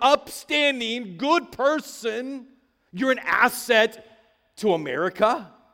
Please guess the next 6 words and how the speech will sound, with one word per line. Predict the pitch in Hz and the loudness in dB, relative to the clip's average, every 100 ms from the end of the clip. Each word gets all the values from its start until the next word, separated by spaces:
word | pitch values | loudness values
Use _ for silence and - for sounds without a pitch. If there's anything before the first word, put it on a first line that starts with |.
| _ _ _ _ _ _ _ - | _ _ _ _ _ _ _ -14
to | 180 | -8
your | 160 | -6
neighborhood, | 147 143 196 214 202 233 | -4 -4 -4 -4 -2 -2
to | - | -4
your | 180 147 | -14 -14
job. | 110 113 117 160 220 214 | -14 -14 -10 -10 -10 -14